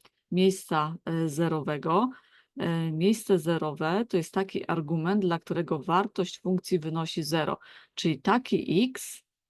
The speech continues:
dla którego wartość wynosi zero. Zapisujemy to w formie, e, równania, czyli F od X równa się zero, czyli taki argument, czyli X, dla którego wartość jest zero.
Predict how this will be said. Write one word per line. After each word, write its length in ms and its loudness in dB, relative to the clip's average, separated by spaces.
dla 160 4
którego 480 4
wartość 520 4
wynosi 500 -2
zero. 400 -4
Zapisujemy 880 0
to 220 -2
w 100 -12
formie, 600 0
e, 160 2
równania, 600 0
czyli 260 -8
F 180 0
od 180 0
X 380 -4
równa 360 0
się 180 -4
zero, 280 -6
czyli 200 -10
taki 460 -4
argument, 560 -4
czyli 280 -4
X, 120 -6
dla 120 0
którego 380 -6
wartość 560 -4
jest 200 -8
zero. 480 0